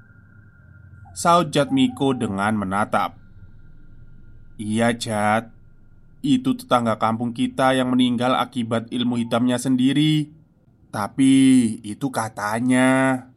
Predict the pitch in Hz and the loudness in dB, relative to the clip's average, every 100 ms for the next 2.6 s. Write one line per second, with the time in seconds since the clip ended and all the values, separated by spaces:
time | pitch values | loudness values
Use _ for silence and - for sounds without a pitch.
0 | _ _ _ 113 110 - 113 113 127 139 | _ _ _ -6 -6 -4 -2 0 2 2
1 | 135 123 - - 147 131 117 104 98 - | 2 2 -2 -6 -6 -4 -2 -2 -4 -4
2 | 135 151 170 170 165 | -2 0 0 0 -4